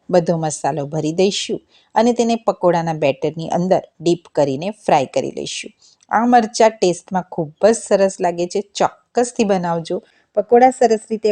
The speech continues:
ફ્રાય થાય ત્યાં સુધી આપણે મૂળાનું કચુંબર બનાવી લઈએ. મૂળાનું કચુંબર બનાવવા માટે અહીંયા એક મૂળો લીધો છે, પાનને અલગ મૂકી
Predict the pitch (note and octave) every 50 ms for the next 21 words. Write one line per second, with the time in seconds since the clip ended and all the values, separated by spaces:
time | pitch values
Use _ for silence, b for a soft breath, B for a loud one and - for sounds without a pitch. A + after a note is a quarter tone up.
0 | G3 _ - F#3 E3+ D3 D3 C#3+ - _ - F3+ F3 F#3 A3+ _ _ _ _ _
1 | - G3 F#3+ F#3+ - - A3+ G3 - C#3 A3+ _ _ - F3 F#3 F#3+ F#3+ G3 G3
2 | G3+ G#3 G#3 G3+ G3+ G#3 G#3+ - - E3 - - - D#3 D#3 D#3+ E3+ F3 D#3+ D#3
3 | D3+ C#3 C3 B2+ B2+ C3 A#2 A2+ A2 F2 C2 - _ _ _ _ _ G#3 G#3 G#3+
4 | A3 A3+ A#3 C4 C4 - B3 B3 - A#3+ A3 G#3+ G#3 G3+ F#3+ F3 E3+ D3+ D3 C#3+
5 | D3 D3 D#3 D3+ D#3 D#3 E3 E3+ - - F#3+ - - F3 E3+ E3 E3+ E3 D#3+ -
6 | - F3+ E3 E3 E3 F3+ G3 A3 G#3+ F#3+ - G3+ G3+ G3 - - G#3+ G3 A3+ -
7 | b b b b - - F3+ F3+ E3 D#3+ D#3+ E3 - - E3+ E3 F#3 G3+ - A3+
8 | G#3+ G3+ - - G#3